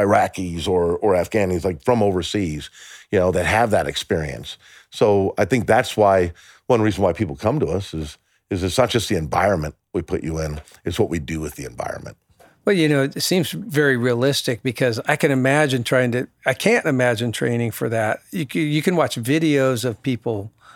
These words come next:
Speaker 2: I've watched movies of people dying or being shot, but it can't be the same as seeing it in real life.
Speaker 1: No, it's not. And, and I'm not sure we can inoculate you from, from losing your buddy. I mean, that's not a case, but what we're really trying to instill is,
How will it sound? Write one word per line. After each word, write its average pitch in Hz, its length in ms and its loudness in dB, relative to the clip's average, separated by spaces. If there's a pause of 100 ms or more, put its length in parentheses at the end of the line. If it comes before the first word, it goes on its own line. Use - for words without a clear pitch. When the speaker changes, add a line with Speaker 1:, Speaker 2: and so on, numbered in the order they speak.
(120)
Speaker 2:
I've 139 120 2
watched 170 220 0
movies 160 400 2
of 127 120 -2
people 123 260 -2
dying 127 420 2
or 123 60 0
being 120 260 -2
shot, 127 340 -2
but 143 140 0
it 143 140 -2
can't 180 300 -2
be 139 120 -2
the 117 140 -4
same 120 320 -4
as 104 100 -8
seeing 117 300 -6
it 110 160 -10
in 117 80 -10
real 113 180 -8
life. 117 560 -8
Speaker 1:
No, 180 280 6
it's 165 180 0
not. 117 260 6
And, 123 80 4
and 123 200 2
I'm 127 260 4
not 120 240 2
sure 135 160 2
we 110 100 4
can 101 160 0
inoculate 92 640 0
you 85 120 -6
from, 78 400 -2 (260)
from 87 380 -2
losing 82 320 -2
your 69 100 -8
buddy. 69 320 -4
I - 40 -8
mean, 80 100 -8
that's 78 260 -6
not 76 140 -6
a 76 40 -10
case, 76 360 -6
but 85 140 -8
what 82 220 -4
we're 78 120 -6
really 87 300 0
trying 82 320 -4
to 76 80 -6
instill 78 480 -4
is, 73 260 -8